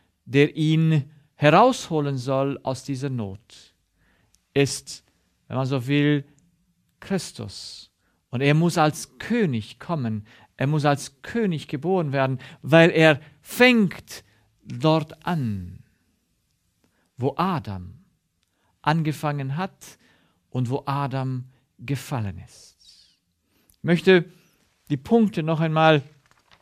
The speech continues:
einfach zur Veranschaulichung aufschreiben.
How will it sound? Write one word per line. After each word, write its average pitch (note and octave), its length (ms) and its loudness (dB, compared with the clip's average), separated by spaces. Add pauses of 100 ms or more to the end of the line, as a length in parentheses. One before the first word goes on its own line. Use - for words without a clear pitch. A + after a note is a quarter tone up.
(2000)
einfach D#3+ 380 4 (200)
zur D#3+ 240 -2
Veranschaulichung D#3 1160 0 (520)
aufschreiben. F#2+ 800 -4